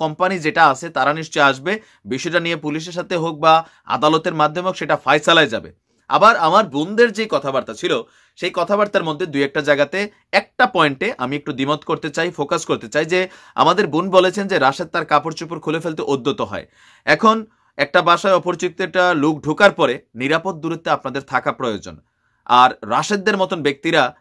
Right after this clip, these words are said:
চেহারা দেখে অনেক সময় অনেক কিছু বোঝা যায় না এই দেশে। আপনি যদি মনে করেন যে না ভাই রাশেদরে দেখে তো নিরীহ বলা হয়েছে, সে গরিব বলা হয়েছে, হইতে পারে সে সত্যবাদী, হয়তো আমাদের বোনরা যখন মামলা করে মামলার এজাহারে দুই এক লাইন বাড়াইও বলতে হয়, but সত্য মিথ্যাটা এখন পুলিশি তদন্তের বিষয়।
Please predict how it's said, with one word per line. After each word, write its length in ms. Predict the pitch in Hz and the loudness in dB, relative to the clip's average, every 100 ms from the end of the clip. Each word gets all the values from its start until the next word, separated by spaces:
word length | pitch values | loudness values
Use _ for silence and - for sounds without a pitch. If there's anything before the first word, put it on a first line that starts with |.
| _ _ | _ _
চেহারা 280 | 165 185 220 208 | -2 0 2 2
দেখে 160 | 202 185 | 0 -2
অনেক 120 | 175 - | -2 -2
সময় 180 | 160 | -2
অনেক 120 | 156 160 | -2 -4
কিছু 120 | 170 139 | -8 -6
বোঝা 160 | 127 139 | -2 0
যায় 120 | 131 120 | 0 -2
না 40 | |
এই 60 | 101 98 | -4 -8
দেশে। 180 | - 78 _ _ 110 | -14 -20 _ _ -6
আপনি 220 | 127 147 143 | -4 -4 -4
যদি 120 | 151 147 | -2 0
মনে 140 | 143 139 | -2 0
করেন 160 | 147 147 | -2 0
যে 40 | 143 135 | 2 4
না 60 | 127 - _ _ | 2 0 _ _
ভাই 120 | 139 131 | 2 2
রাশেদরে 380 | 131 151 147 147 | 0 -2 -6 -4
দেখে 160 | 147 151 | -4 -6
তো 40 | 147 127 | -4 -4
নিরীহ 200 | 135 156 143 | -2 0 2
বলা 140 | 135 123 | 4 4
হয়েছে, 180 | 127 143 147 | 0 -6 -8
সে 60 | 127 | -2
গরিব 180 | 143 139 139 | -2 0 2
বলা 120 | 143 | 2
হয়েছে, 180 | 143 165 - _ - | 0 -8 -12 _ 0
হইতে 200 | 208 254 214 | 2 4 4
পারে 120 | 208 | 2
সে 80 | 202 196 | -2 -4
সত্যবাদী, 440 | 190 190 175 151 160 _ _ | -2 2 2 2 -6 _ _
হয়তো 160 | 147 175 170 | 0 0 0
আমাদের 200 | 170 147 | -2 -2
বোনরা 200 | 156 165 165 | -2 -2 -4
যখন 160 | 165 147 127 | -6 2 2
মামলা 260 | 143 156 156 | 4 2 2
করে 120 | 165 147 | -2 0
মামলার 320 | 135 143 139 | 2 4 4
এজাহারে 320 | 143 180 175 127 - _ 101 | 4 4 2 0 -6 _ -4
দুই 100 | 139 147 | -2 0
এক 60 | 165 | -2
লাইন 120 | 156 117 | -2 2
বাড়াইও 300 | 135 175 170 | 4 4 4
বলতে 180 | 143 113 135 | 0 -2 -2
হয়, 120 | 175 170 | 0 0
but 120 | 160 170 | -2 -6
সত্য 160 | 180 202 | -6 -6
মিথ্যাটা 320 | 190 196 196 220 - _ 135 | 0 2 4 2 0 _ -8
এখন 140 | 170 160 | -8 -4
পুলিশি 260 | 156 165 202 165 | -4 -4 -4 -2
তদন্তের 400 | 160 170 170 175 175 | -2 -2 -2 -2 -2
বিষয়। 260 | 196 214 | 0 0